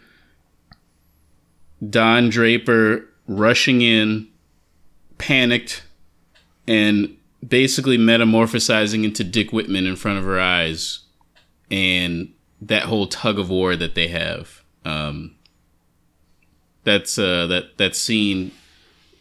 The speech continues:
is a standout and a landmark in, uh, Don, in, um,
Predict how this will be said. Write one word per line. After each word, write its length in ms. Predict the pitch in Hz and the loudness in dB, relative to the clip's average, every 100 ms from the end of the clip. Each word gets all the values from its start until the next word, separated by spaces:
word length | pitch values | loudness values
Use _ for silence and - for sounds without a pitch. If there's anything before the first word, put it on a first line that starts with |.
| _ _ _ _ _ _ _ _ _ - | _ _ _ _ _ _ _ _ _ -6
is 220 | 98 95 | -4 -2
a 40 | |
standout 800 | 92 - 110 107 101 98 98 95 - _ _ _ | -2 0 0 0 0 2 0 -2 -8 _ _ _
and 720 | 101 95 92 87 87 85 78 - _ _ _ _ _ _ _ | -2 0 0 0 -2 -6 -8 -14 _ _ _ _ _ _ _
a 100 | 104 | -4
landmark 720 | 104 117 131 135 127 117 113 117 | 0 2 4 6 4 4 2 0
in, 260 | 107 101 | -2 -2
uh, 200 | 98 95 | -2 -4
Don, 400 | 87 98 95 85 | -2 -2 -2 -4
in, 200 | 107 95 | -4 -2
um, 520 | 90 87 82 80 80 | -2 -4 -6 -8 -10